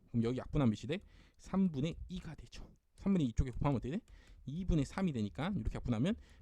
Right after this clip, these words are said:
피투 분의 피원은 몇이 돼? 삼이 되네요. 정답 몇 번? 사 번이 되는 문제였습니다.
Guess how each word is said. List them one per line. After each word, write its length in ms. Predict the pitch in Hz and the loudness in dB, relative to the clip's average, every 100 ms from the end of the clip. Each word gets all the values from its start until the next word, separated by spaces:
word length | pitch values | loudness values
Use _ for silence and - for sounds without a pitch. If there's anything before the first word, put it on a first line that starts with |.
| - | -10
피투 460 | - 240 _ - 233 | -8 -8 _ -2 0
분의 320 | 147 139 214 - | 0 0 0 -4
피원은 460 | - 190 127 190 | 0 4 6 6
몇이 220 | 117 - 123 | 4 -2 -6
돼? 140 | 196 - - - | -8 -10 -20 -20
삼이 420 | - - 113 135 | -14 2 6 6
되네요. 320 | 110 95 95 - - | 4 -4 -8 -12 -10
정답 200 | 120 117 | -6 -4
몇 160 | 98 - | -6 -8
번? 160 | 196 - _ - _ - | -10 -10 _ -20 _ -20
사 320 | - 107 110 | -12 -6 -4
번이 300 | 104 104 156 | -2 -2 -2
되는 220 | - 135 | -4 -4
문제였습니다. 580 | 131 127 117 - - | -2 -4 -6 -12 -16